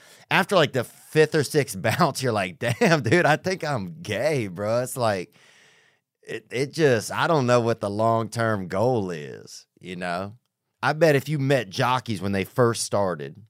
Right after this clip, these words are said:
a male jockey, and then you met him again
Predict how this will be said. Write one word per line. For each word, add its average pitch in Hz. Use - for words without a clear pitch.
a 98
male 101
jockey, 80
and 90
then 104
you 104
met 104
him 98
again 95